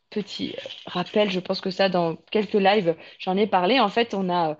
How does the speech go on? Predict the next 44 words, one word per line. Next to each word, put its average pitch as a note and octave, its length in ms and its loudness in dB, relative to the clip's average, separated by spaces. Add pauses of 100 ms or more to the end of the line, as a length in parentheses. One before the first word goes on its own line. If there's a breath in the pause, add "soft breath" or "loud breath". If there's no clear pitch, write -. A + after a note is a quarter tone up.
(340 loud breath)
au, B3 260 6
à G3 80 2
la G3+ 100 0
surface A3+ 340 -4
de G3 60 0
la F#3 140 4
peau, A#3 140 0
en F#3+ 120 4
plus G3+ 200 -6
de E3+ 100 -2
toutes A3+ 280 -8
ces F#3+ 140 -4
bactéries, A3+ 640 0
on F#3+ 160 -2
a G3+ 160 2 (340)
de E3+ 180 -2
l'eau F#3+ 400 2 (260)
et - 320 0 (140)
du G3 160 -4
gras. D#3+ 340 -6 (320)
L'eau, G#3 240 2
c'est - 260 -8
hydro, F3 460 0 (240 loud breath)
le F#3 100 2
gras, E3+ 220 0
c'est D#3+ 160 -8
lipidique, G3+ 680 -4
dans E3+ 200 -8 (140)
film F3 420 -4
hydrolipidique. E3 760 0 (240 loud breath)
Et A3 100 4
du A#3+ 140 2
coup, C4+ 260 2
à A#3+ 120 4
ton B3+ 140 2
avis, C4+ 240 4
d'où B3+ 180 2
peut D4 160 2
venir, B3+ 420 2
euh, G3+ 80 6
le, F#3 280 2
la F3 160 4
partie, F#3+ 380 0
euh, F3+ 60 6